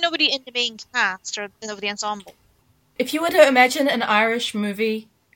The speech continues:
Speaker 2: with Irish actors, it's probably every Irish actor you can think of. You know, all seven of them.
Speaker 1: <laughs> And yet not a single Gleeson.
Speaker 2: <laughs> The Irish Hemsworths.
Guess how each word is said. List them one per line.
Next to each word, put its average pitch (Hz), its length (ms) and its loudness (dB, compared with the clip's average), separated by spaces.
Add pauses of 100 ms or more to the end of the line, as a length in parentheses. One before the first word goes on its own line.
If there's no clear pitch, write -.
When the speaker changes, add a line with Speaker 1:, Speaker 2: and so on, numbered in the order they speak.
Speaker 2:
with 196 140 -8
Irish 202 540 0
actors, 208 680 -2 (100)
it's 190 260 -10
probably 233 280 -4
every 233 280 0
Irish 196 380 0
actor 190 260 -6
you 185 120 -10
can 180 140 -12
think 170 260 -10
of. 156 280 -12 (420)
You 214 80 -8
know, 190 120 -4
all 208 240 -4
seven 190 320 -4
of 165 120 -8
them. 165 200 -12 (1120)
Speaker 1:
<laughs> - 80 4 (720)
And 277 140 0
yet 302 220 2
not 294 100 -4
a 294 40 -4
single 320 340 -2
Gleeson. 262 480 -2 (880)
Speaker 2:
<laughs> - 0 - (1200)
The 202 180 -6
Irish 214 320 2
Hemsworths. 180 840 -4